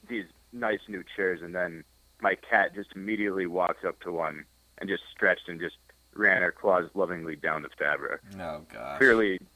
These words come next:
Speaker 1: excited that I bought, um, four new scratch pads for her.
Speaker 2: <laughs> Oh, God.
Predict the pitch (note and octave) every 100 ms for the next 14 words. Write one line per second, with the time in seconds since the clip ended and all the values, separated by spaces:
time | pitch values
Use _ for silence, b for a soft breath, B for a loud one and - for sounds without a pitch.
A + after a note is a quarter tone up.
0 | - - - - G#2 G2+ F#2 F2+ E2+ D#2+
1 | F2+ E2 C#2 - D2+ C#2 C#2+ D#2 _ _
2 | - - G2 E2+ D#2+ - - E2 D2+ -
3 | C#2 - - - F2+ - - - - F#2
4 | - - - - -